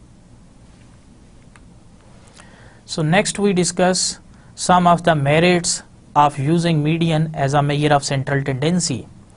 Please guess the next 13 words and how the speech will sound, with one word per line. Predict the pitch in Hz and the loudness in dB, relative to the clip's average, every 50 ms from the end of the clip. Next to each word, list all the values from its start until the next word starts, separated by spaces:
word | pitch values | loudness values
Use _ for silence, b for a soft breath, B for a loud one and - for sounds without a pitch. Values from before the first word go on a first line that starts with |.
| b b b b b b b b b b b b b b b - - | b b b b b b b b b b b b b b b -20 -20
So | - - - 151 135 131 123 123 123 123 120 123 - - | -12 -4 0 0 2 2 2 2 0 0 -2 -4 -8 -6
the | - 139 139 | -4 -4 -4
first | 135 - - 208 214 208 - - - | -4 -2 0 2 2 2 0 0 0
is, | 196 196 202 202 - - - - - - | 0 0 0 -2 -6 -12 -18 -20 -10 -6
it | - 165 160 | -4 -2 0
is | 175 175 165 170 - | 0 0 -2 -2 -2
easy | 175 175 170 175 202 185 | -2 0 0 0 0 -2
to | 202 202 | -2 0
calculate | 180 190 180 170 160 160 151 147 147 151 165 175 - - - - - | 2 2 2 2 0 0 0 2 2 2 0 -2 -4 -10 -12 -6 -4
and | 139 139 143 147 165 175 - - - - | -2 0 0 0 -2 -2 -6 -8 -12 -6
easy | - 151 147 139 143 151 | -4 -4 -2 -2 -2 -2
to | 151 151 147 | -2 -2 -2
understand. | 139 139 135 135 - - - - 185 185 160 123 117 | -2 -2 -2 -2 -4 -6 -4 -2 -2 -2 -2 -4 -6